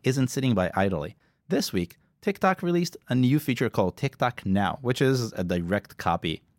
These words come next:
of BeReal. Why is TikTok spending resources on such a small feature? After all, it's already the leader in a category it created. The easy answer is downloads. When you put BeReal and TikTok's downloads in the U S side by side, the sheer scale of BeReal becomes very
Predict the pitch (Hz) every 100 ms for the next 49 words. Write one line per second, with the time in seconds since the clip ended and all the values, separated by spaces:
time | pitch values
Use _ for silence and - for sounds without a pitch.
0 | _ 95 98 90 82 85 - _ _ _
1 | _ _ _ - 294 254 226 214 190 160
2 | - 139 147 117 101 131 113 101 85 -
3 | _ - 127 180 185 - 127 135 - 151
4 | 104 110 - 107 101 _ _ _ 143 202
5 | 147 185 123 92 135 117 101 110 - 165
6 | 104 92 98 110 - 90 101 90 - -
7 | _ _ _ _ _ _ _ _ 160 180
8 | 160 147 147 131 123 113 85 80 85 82
9 | - 95 117 127 127 127 123 139 101 127
10 | 135 139 127 113 113 123 - 110 - 92
11 | 90 98 92 - - 160 165 123 101 90
12 | - 131 131 104 - 190 160 131 - _
13 | _ _ 87 - 131 160 175 - 127 123
14 | 95 90 113 98 110 98 98 - 110 98
15 | 87 101 101